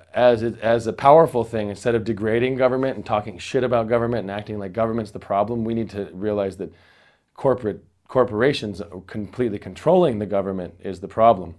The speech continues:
And, uh, we need to make a government that actually responds and fights against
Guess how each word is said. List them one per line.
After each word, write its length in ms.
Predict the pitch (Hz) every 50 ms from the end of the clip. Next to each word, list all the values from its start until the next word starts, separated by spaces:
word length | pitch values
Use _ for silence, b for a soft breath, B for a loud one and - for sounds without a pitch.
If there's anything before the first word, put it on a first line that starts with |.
| _ _ -
And, 260 | 98 101 95 92 90 b b b b b b b b b b b
uh, 340 | - 98 98 95 95 90 85 80 76 - _ _ _ - - -
we 180 | 98 104 117 117
need 220 | 120 120 120 -
to 120 | - 104
make 280 | 98 101 113 135 139 135
a 40 | 113
government 380 | 90 104 104 104 101 101 95
that 80 | - 101
actually 340 | 107 110 110 - - 113 104
responds 600 | 92 92 - - - 117 110 120 120 113 104 90
and 160 | 95 95 90
fights 380 | - - 127 123 127 120 - -
against 560 | 104 90 127 131 131 117 - - - - -